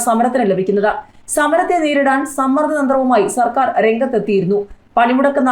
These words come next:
ആശമാരോട് അടിയന്തരമായി ജോലിയിൽ തിരികെ പ്രവേശിക്കാനാണ് നിർദ്ദേശം. ഒപ്പം പണിമുടക്ക് തുടർന്നാൽ പകരം സംവിധാനം ഒരുക്കാനും നിർദ്ദേശമുണ്ട്. എന്നാൽ സർക്കാരിന്റെ ഭീഷണിക്ക് മുന്നിൽ വഴങ്ങാതെ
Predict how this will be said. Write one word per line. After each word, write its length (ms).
ആശമാരോട് 540
അടിയന്തരമായി 520
ജോലിയിൽ 340
തിരികെ 260
പ്രവേശിക്കാനാണ് 720
നിർദ്ദേശം. 380
ഒപ്പം 280
പണിമുടക്ക് 640
തുടർന്നാൽ 440
പകരം 260
സംവിധാനം 520
ഒരുക്കാനും 380
നിർദ്ദേശമുണ്ട്. 580
എന്നാൽ 180
സർക്കാരിന്റെ 540
ഭീഷണിക്ക് 480
മുന്നിൽ 280
വഴങ്ങാതെ 420